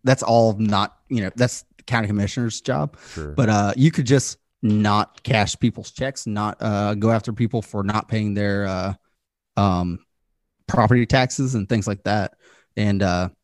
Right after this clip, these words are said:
Speaker 1: I'm like, "Hey, here's an incentive to never get rid of the guy who hates taxes, never come after your property. So if you don't pay, that's on you."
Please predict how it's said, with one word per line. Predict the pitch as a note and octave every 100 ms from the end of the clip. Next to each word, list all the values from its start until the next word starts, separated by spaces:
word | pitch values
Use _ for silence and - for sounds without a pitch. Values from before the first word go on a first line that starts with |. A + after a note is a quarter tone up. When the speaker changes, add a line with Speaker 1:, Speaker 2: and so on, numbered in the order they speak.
| _ _ _ _ -
Speaker 1:
I'm | B2
like, | A2
"Hey, | A#2+ -
here's | B2 A2+
an |
incentive | A2 - B2 A2
to | A2+ G#2 F2
never | A#2+ A2+ A2+
get | A2
rid | G#2+ A#2
of |
the | G#2+
guy | G#2+ A2
who | G2+
hates | A2 A#2+ -
taxes, | A2+ A#2 - G2 - _ -
never | A#2 A2
come | - A2+
after | A2 A2+
your | G2+
property. | B2+ C#3+ D3
So | A2+
if | G2+
you | F#3
don't | D#3
pay, | D3 C3
that's | B2 B2
on | G#2+
you." | B2+